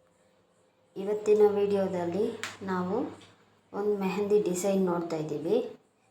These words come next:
ಇವತ್ತು ನಾವು ಹ್ಯಾಂಡಲ್ ಹಾಕ್ತಾ ಇಲ್ಲ, ಕೈಯಲ್ಲಿ ಹಾಕ್ತಾ ಇಲ್ಲ. ಒಂದು ಎ ಫೋರ್ ಶೀಟಲ್ಲಿ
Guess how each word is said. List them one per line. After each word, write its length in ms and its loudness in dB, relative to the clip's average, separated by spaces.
ಇವತ್ತು 300 -2
ನಾವು 380 0
ಹ್ಯಾಂಡಲ್ 440 0
ಹಾಕ್ತಾ 360 -4
ಇಲ್ಲ, 200 -6
ಕೈಯಲ್ಲಿ 380 -2
ಹಾಕ್ತಾ 400 -6
ಇಲ್ಲ. 240 -6
ಒಂದು 260 -4
ಎ 160 0
ಫೋರ್ 220 -6
ಶೀಟಲ್ಲಿ 540 -4